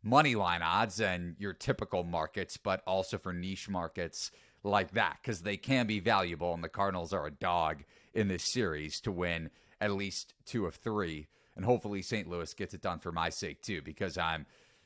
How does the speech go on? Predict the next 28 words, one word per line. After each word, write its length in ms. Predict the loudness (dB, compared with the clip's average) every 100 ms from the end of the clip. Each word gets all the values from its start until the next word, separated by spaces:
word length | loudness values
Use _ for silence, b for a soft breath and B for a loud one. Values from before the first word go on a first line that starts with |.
| _ _ _ _
fingers 320 | 0 2 2 4
crossed, 600 | 8 8 8 2 -6 -2
hoping 220 | 2 2 2
that 120 | 0
the 60 |
Cardinals 560 | 2 4 4 0 -4 -6
make 180 | -4 -2
a 60 |
run 220 | 0 0 0
here 180 | -2
in 100 | -2
the 60 | -4
division. 460 | -4 -4 -4 -6 -6
Still 260 | 6 6
five 280 | 12 10 10
back. 420 | 6 2 2 -2 _ _ _ _
I 100 | -2
think 280 | 0 0 2
this 220 | 2 2
is 80 | 0
gonna 220 | 2 2
be 120 | 2
a 60 | 0
tougher 340 | 4 4 4
matchup 440 | 0 2 2 0 -2
this 180 | -4 -4
weekend 500 | -4 0 0 -2 0
for 400 | 2 4 2